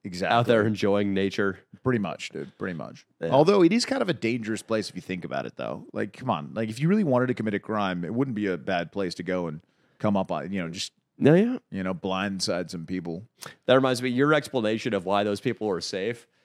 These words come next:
Speaker 2: The novelist, what was his name? John Grisham, who wrote all the lawyer novels. He had a quote that came out <laughs> where one of his buddies got popped for child porn.
Speaker 1: Oh, God.
Speaker 2: <laughs> And John Grisham comes out and he's like,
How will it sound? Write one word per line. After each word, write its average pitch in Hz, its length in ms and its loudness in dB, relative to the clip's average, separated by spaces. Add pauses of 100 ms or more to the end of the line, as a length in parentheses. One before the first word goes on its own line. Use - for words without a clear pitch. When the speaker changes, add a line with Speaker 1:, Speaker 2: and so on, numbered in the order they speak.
(200)
Speaker 2:
The 110 180 -2
novelist, 117 760 2
what 135 100 -2
was 147 100 -4
his 107 100 -6
name? 95 180 0
John 113 340 2
Grisham, 95 560 -4
who 110 140 -2
wrote 117 160 4
all 107 80 4
the 101 60 0
lawyer 95 440 -2
novels. 82 540 -6 (380)
He 143 260 0
had 170 160 8
a 120 60 2
quote 123 540 2
that 107 100 -4
came 104 300 0
out 95 320 -2
<laughs> - 20 0
where 113 320 0
one 117 200 -2
of 104 100 -4
his 104 120 -6
buddies 131 520 0
got 95 260 2
popped 101 280 0
for 90 140 -2
child 98 420 -2
porn. 143 400 -4 (120)
Speaker 1:
Oh, 78 440 -8
God. - 140 0
Speaker 2:
<laughs> - 220 4
And 208 100 4
John 147 340 2
Grisham 135 400 -2
comes 117 300 2
out 107 220 2
and 101 80 -2
he's 95 120 -2
like, 92 220 -4